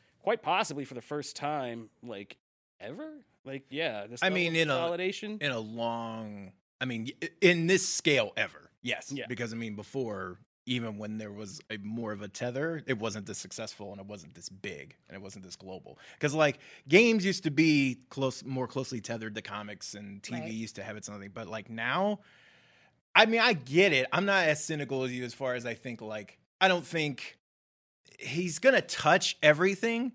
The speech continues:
Speaker 2: Not everything is gonna become like, "Oh, this is just M C U."
Speaker 1: No, no, no, because I don't
Speaker 2: Yeah.
Speaker 1: think Kevin Feige's like that.
Speaker 2: Yeah.
Speaker 1: I, I think Kevin Feige is <laughs> probably a pretty good boss to work for in the sense of, like, yeah, he's gonna have a driving vision, but he's also gonna be good about, like, knowing where not to,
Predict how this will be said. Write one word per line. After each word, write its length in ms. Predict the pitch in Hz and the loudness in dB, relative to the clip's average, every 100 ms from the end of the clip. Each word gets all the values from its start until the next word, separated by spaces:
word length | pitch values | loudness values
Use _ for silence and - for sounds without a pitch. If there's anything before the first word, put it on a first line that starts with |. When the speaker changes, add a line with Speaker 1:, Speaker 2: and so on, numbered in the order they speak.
| _ _ _ _ _ _ _ _ - | _ _ _ _ _ _ _ _ -6
Speaker 2:
Not 320 | 185 220 208 - | 4 6 6 4
everything 480 | 170 156 147 135 131 | 4 6 4 4 2
is 140 | 120 | 2
gonna 220 | 117 127 | 2 0
become 460 | 113 113 - 120 110 | -2 -4 -4 -4 -6
like, 360 | 104 104 92 - | -6 -8 -12 2
"Oh, 140 | 170 151 | 4 4
this 200 | 139 143 | 2 -2
is 100 | - | 0
just 240 | 135 - | 0 0
M 140 | 135 120 | -6 -6
C 160 | - 113 | -4 -4
U." 460 | 110 110 104 101 - _ | -4 -4 -6 -10 -14 _
Speaker 1:
No, 240 | - 294 165 | 4 4 4
no, 120 | 226 | 0
no, 180 | 220 156 | 0 0
because 240 | 175 220 196 | 0 0 2
I 100 | 233 | 2
don't 80 | 254 | 2
Speaker 2:
Yeah. 40 | |
Speaker 1:
think 100 | 233 - | -4 -2
Kevin 240 | 226 214 | -2 -2
Feige's 400 | 202 202 185 156 | -2 -2 -2 -2
like 200 | 185 196 | -2 -2
that. 220 | 117 87 | -6 0
Speaker 2:
Yeah. 140 | 233 151 | 2 2
Speaker 1:
I, 40 | 160 | -2
I 20 | |
think 180 | 180 175 | -2 -2
Kevin 200 | 190 160 | -2 -2
Feige 420 | 165 160 151 147 | 0 0 0 -2
is 120 | 139 - | -4 -4
<laughs> 300 | 170 - 214 | -4 2 4
probably 0 | 135 | 4
a 40 | |
pretty 200 | - 165 | -2 -4
good 220 | 135 143 | -4 -6
boss 280 | 135 143 - | -4 -4 -6
to 80 | 143 | -6
work 240 | 139 151 | -6 -6
for 260 | - 156 139 | -6 -6 -4
in 140 | 139 | -6
the 60 | 139 | -8
sense 280 | - 143 - | -8 -8 -8
of, 320 | 131 123 113 _ _ _ - | -8 -8 -8 _ _ _ -8
like, 140 | 127 | 0
yeah, 180 | 160 143 | 2 2
he's 200 | 143 131 | 0 -6
gonna 140 | 156 | -4
have 140 | 147 131 | -4 -6
a 60 | 120 | -6
driving 400 | 127 127 117 107 | -6 -6 -6 -8
vision, 460 | 131 131 165 165 - _ | -6 -4 -4 -6 -8 _
but 80 | 151 | -4
he's 80 | 147 | -2
also 160 | 147 | -2
gonna 120 | 143 131 | -4 -8
be 100 | 117 | -6
good 180 | 131 | -6
about, 240 | 120 117 - | -4 -6 -6
like, 240 | 120 104 | -8 -8
knowing 460 | 123 123 123 117 113 | -8 -6 -6 -6 -8
where 260 | 117 110 | -8 -8
not 400 | 107 110 113 - - | -10 -8 -10 -10 -12
to, 360 | 127 113 104 | -12 -12 -14